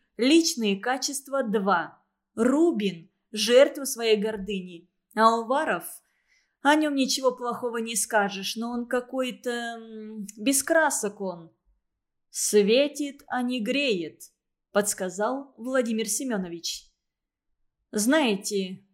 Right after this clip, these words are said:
трудно решать судьбу человека», вздохнул Николай Павлович.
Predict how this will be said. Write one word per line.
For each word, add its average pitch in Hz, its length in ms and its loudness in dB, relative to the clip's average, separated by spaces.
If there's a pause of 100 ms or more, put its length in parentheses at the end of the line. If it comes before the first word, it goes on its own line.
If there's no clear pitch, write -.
(120)
трудно 214 520 2
решать 202 380 0
судьбу 208 340 -4
человека», 202 760 -4 (380)
вздохнул 208 580 -2
Николай 240 400 -6
Павлович. 196 680 -4